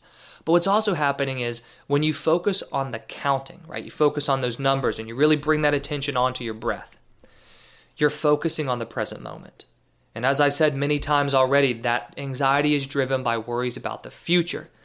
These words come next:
The more present you can be, the more you can have your awareness in the present moment, the less anxious you're gonna feel. And then exercise number five is to practice gratitude. Practicing gratitude is really interesting with anxiety because,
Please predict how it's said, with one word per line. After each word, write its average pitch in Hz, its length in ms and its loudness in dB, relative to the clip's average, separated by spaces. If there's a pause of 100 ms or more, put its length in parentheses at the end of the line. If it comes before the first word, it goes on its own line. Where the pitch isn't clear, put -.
(260)
The 113 80 -12
more 110 160 -6
present 147 500 2
you 165 80 -2
can 190 160 -2
be, 139 380 -2 (160)
the 135 60 -12
more 120 120 -4
you 123 60 -4
can 127 140 -10
have 123 160 -2
your 120 120 0
awareness 131 500 0
in 151 100 -2
the 143 60 -2
present 151 360 0
moment, 135 420 0 (400)
the - 100 -10
less 117 220 0
anxious 117 340 -4
you're 107 100 -8
gonna 107 140 -10
feel. - 380 -12
And 147 100 2
then 156 60 6
exercise 165 480 2
number 175 160 0
five 127 380 2
is 127 140 -6
to - 80 -12
practice 123 440 -4
gratitude. - 680 -6 (460)
Practicing 202 460 2
gratitude 143 500 2
is 123 120 -2
really 139 280 0
interesting 131 460 -4
with 120 160 -6
anxiety 117 540 0
because, 113 340 -6